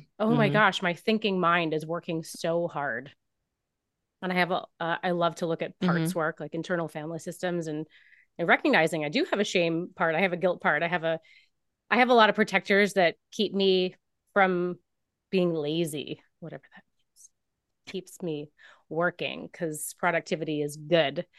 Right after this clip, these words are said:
Speaker 1: And then I have other protectors that go opposite direction.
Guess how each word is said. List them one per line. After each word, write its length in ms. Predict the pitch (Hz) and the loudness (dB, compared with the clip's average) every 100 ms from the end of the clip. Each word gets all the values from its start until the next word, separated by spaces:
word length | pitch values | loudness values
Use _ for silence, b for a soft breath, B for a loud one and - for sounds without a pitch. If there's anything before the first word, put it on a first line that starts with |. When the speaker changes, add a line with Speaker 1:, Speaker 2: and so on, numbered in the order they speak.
| B B | B B
Speaker 1:
And 80 | 185 | 0
then 80 | 226 | 4
I 40 | 254 | 6
have 100 | 226 | 4
other 160 | 214 | 2
protectors 500 | 208 214 202 196 180 | 2 2 2 2 0
that 100 | 180 | 2
go 140 | 170 190 | 4 4
opposite 480 | 185 190 196 190 | 6 4 2 -2
direction. 600 | 170 170 160 - 127 147 | -2 0 0 0 -4 -6